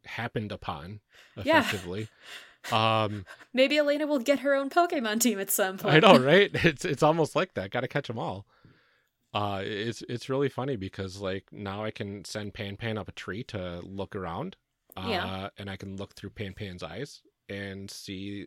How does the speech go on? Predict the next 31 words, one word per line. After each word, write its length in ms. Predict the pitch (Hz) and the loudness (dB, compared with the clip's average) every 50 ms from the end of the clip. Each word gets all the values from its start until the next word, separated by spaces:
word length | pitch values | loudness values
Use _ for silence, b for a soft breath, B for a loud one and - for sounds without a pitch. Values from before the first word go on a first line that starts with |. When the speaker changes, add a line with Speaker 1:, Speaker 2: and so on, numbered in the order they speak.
| - - | -12 -12
Speaker 1:
our 140 | 95 98 98 | -10 -10 -10
surroundings, 680 | - - 117 110 113 139 113 76 73 80 85 - - - - | -10 -8 -8 -6 -8 -8 -8 -12 -14 -14 -16 -18 -20 -18 -16
and 140 | - 95 92 | -14 -14 -12
then 300 | 90 87 85 87 90 92 b b b b b b b b b b - | -12 -14 -14 -14 -16 -18 b b b b b b b b b b -14
we 120 | 95 92 | -12 -10
can 100 | - 92 | -10 -12
figure 280 | - - 101 92 98 98 | -10 -10 -10 -8 -8 -8
out 120 | 95 90 | -8 -8
where 160 | 104 101 98 | -8 -8 -8
we're 100 | 95 104 | -8 -8
going. 360 | 101 127 127 101 80 73 - - _ _ b b b b b b | -8 -8 -8 -8 -8 -10 -14 -18 _ _ b b b b b b
Speaker 2:
Mm-hmm. 280 | 233 233 226 233 208 202 | -12 -10 -10 -10 -8 -6
Speaker 1:
Um, 360 | - - - - - - - - | -6 -6 -6 -6 -8 -8 -10 -10
or 380 | - 101 98 101 101 98 98 90 92 | -8 -6 -6 -4 -4 -6 -6 -8 -12
Veery 680 | 92 - 95 95 104 131 131 110 95 90 90 82 - _ _ - | -14 -12 -10 -10 -8 -8 -8 -8 -8 -8 -8 -10 -12 _ _ -16
can 500 | - 113 98 95 101 101 98 92 90 90 82 | -12 -10 -10 -10 -10 -10 -10 -12 -12 -14 -12
track 340 | - - 95 95 101 - 107 | -8 -6 -6 -6 -6 -6 -8
anybody. 500 | 104 117 123 104 87 85 85 87 82 95 - | -10 -10 -10 -10 -10 -10 -10 -10 -12 -14 -16
So 500 | - - - - 92 87 90 87 87 87 - | -18 -18 -14 -12 -12 -10 -10 -10 -10 -10 -10
if 180 | - 95 - - | -12 -14 -14 -12
we, 340 | 95 92 92 90 90 90 85 - | -12 -12 -10 -10 -12 -12 -14 -14
if 260 | - 73 82 - - | -16 -18 -16 -14 -14
we 80 | 92 | -16
find 380 | 87 - - 90 90 104 101 95 | -14 -12 -12 -12 -10 -10 -12 -12
the 40 | 92 | -12
scent 320 | - - 95 95 107 - | -12 -12 -12 -12 -12 -12
of 120 | 104 90 - | -14 -14 -12
something 420 | - 98 95 - - 107 107 110 | -14 -14 -12 -10 -10 -10 -10 -10
or 260 | 80 71 90 90 90 90 | -10 -10 -8 -8 -10 -10
see 180 | - - 101 98 | -12 -12 -12 -12
something, 540 | - - 104 87 82 - 92 87 90 95 | -12 -12 -12 -14 -12 -12 -12 -12 -12 -14